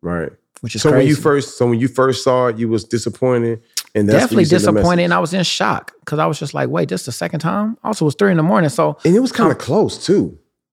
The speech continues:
Speaker 2: Yeah, it was three in the morning. It was
Speaker 1: Yeah.
Speaker 2: three A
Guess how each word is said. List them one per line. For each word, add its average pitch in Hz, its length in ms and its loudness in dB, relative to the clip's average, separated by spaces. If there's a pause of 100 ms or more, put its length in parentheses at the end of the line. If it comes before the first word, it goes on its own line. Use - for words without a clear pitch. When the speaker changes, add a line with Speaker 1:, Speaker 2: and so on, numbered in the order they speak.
(180)
Speaker 2:
Yeah, 135 200 0
it 190 40 2
was 196 120 0
three 208 200 2
in 208 80 0
the 214 60 2
morning. 226 340 0 (840)
It 113 80 0
was 117 160 4
Speaker 1:
Yeah. 92 60 -2
Speaker 2:
three 190 220 2
A - 60 0